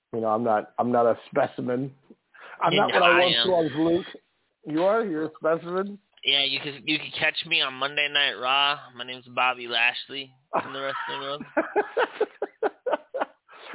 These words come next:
Speaker 1: I, uh, I, I'm trying to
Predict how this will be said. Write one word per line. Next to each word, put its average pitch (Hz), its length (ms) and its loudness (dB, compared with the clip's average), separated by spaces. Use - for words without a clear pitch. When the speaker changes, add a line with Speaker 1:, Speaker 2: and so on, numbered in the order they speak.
Speaker 1:
I, 175 180 4
uh, 147 220 0
I, 185 280 -2
I'm 165 220 -4
trying 180 320 0
to 160 120 -16